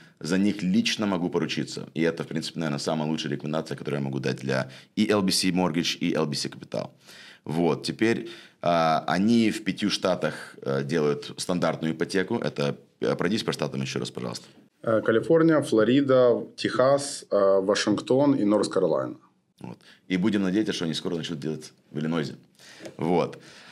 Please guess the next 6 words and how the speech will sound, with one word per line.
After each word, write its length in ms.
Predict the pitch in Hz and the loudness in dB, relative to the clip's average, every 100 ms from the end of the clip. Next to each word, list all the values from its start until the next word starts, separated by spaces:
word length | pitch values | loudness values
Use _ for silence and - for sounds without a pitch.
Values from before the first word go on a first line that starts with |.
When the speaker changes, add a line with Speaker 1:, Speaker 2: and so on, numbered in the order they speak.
| - | -4
Speaker 1:
А 360 | 98 104 104 95 | 2 4 4 2
в 80 | - | 0
каких 300 | 98 - 160 | -2 0 0
штатах 420 | - 135 131 98 | 2 2 2 0
вы 80 | 101 | 2
можете 800 | 98 95 - - 87 85 82 | 4 2 0 2 2 4 2